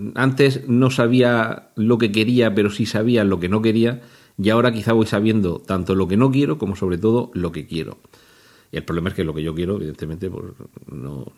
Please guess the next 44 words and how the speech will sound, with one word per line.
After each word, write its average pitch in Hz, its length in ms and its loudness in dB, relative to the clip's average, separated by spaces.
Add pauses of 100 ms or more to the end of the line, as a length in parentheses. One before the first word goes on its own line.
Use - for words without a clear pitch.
eso, - 160 -12
nunca 92 400 -4
yo 101 160 2
voy 95 80 0
a 98 60 0
gusto 101 280 0
de 92 60 0
todos 92 320 -2
y 87 120 -6
en 78 140 -10
estas 82 220 -12
cosas 82 220 -8
de 82 80 -8
la 80 100 -8
política, 82 460 -6
desde 82 220 -6
luego, 87 180 -4
no 95 100 -2
va 95 80 -2
a 92 40 -4
llover 95 280 -2
a 98 100 0
mi 98 120 0
gusto, 101 340 0
donde 87 280 -4
quiera 95 380 -2
y 87 120 -10
como 92 200 -4
quiera. 98 300 0 (800)
Pero 117 300 6
prefiero 123 400 4
quedarme 110 360 2
tranquilo, 101 360 0
es 95 60 0
decir, 95 580 -4 (160)
no 127 240 4
con 123 160 4
mi 92 120 -2
voto, - 340 -10 (120)
¿de 80 60 -10
acuerdo? 101 420 -4
Al - 120 -10
final, 120 480 0
bueno, 95 180 -4